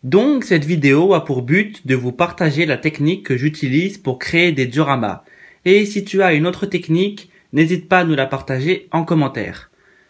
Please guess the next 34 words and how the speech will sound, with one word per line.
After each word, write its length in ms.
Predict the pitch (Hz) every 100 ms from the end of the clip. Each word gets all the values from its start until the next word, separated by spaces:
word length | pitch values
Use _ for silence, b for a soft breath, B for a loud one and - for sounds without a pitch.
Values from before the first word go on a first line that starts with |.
| b
Donc 320 | 135 196 277 247
cette 300 | 185 160 -
technique 420 | 156 156 202 202
se 140 | 165
résume 480 | 147 135 143 185 156
en 140 | 123
cinq, 400 | 120 - 165 170
six 280 | - - 147
étapes 480 | 131 - 139 180 -
que 100 | 135
je 80 | 127
vais 180 | 131 143
vous 140 | 120
décrire 520 | 117 160 - 156 180 147
durant 360 | 131 135 165
toute 240 | 160 208 196
la 80 |
vidéo. 500 | 151 139 123 110 104 b b b b b b b
Donc 420 | 135 202 285 311
la 120 | 160 135
première 360 | - 185 165
étape, 420 | 139 139 160 196 -
c'est 140 | 143
d'avoir 340 | 135 131 160
un 120 | 139 131
espace 520 | 135 - 156 165 151
dégagé, 580 | 156 151 131 117 113 b b b
avec 280 | 135 139 156
un 100 | 151
fond 300 | 147 185 185
assez 320 | 156 151 156
neutre 400 | 143 147 131 -
si 180 | - -
possible, 520 | 123 120 - 113 110